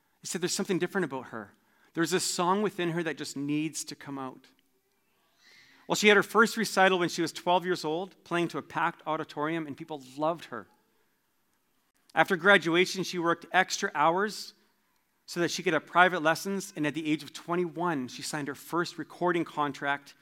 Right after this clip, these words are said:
with Colfix Records. And that seemed to launch her into a whole nother stratosphere of success and influence. Has anyone ever had it where that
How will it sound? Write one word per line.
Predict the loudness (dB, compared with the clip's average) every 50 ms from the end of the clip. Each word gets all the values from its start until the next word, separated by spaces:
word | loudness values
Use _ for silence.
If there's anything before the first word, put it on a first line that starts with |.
| _ _ _ _
with | -12 -12 -6
Colfix | -4 -4 -4 -4 -4 -10 -10 -8 -4
Records. | -4 -4 -4 -4 -8 -12 -12 -12 -16 -18 -18 _ _ -20 -20 -20 -6 _
And | 4 6
that | 8 8 6
seemed | 4 2 2 2 2 2
to | 0 -4
launch | -2 2 4 6 6 4 4 -2
her | -4 -4
into | -4 -4 -6
a | -8
whole | -10 -10 -6 -2 0 0 2
nother | 0 0 -2 -2 -6
stratosphere | -6 -10 -6 0 2 4 4 4 0 -4 -6 -4 -6 -4
of | -4 -6 -8 -8
success | -8 -10 -10 -8 -8 -4 0 0 0 0 -2 -6 -10 -12 _ _ -20 -20 -20 -20 -20 _ _
and | 2 4 6 6 4 4 0 -4 -6
influence. | -4 -4 -4 -4 -4 -6 -6 -6 -6 -6 -10 -14 -14 -16 -16 -20 _ _ _ _ _ _ _ _ _ _ _ _ _ _ _ _ _ _ _ _ _ _ _ _ _ _ _ -20 _ _ _ _ _ _ _ _ _ _ _ _ _
Has | -2 2
anyone | 4 4 6 6 6 4
ever | 4 2
had | 2 4 4 4 6
it | 4
where | 2 2
that | 0 -2 -2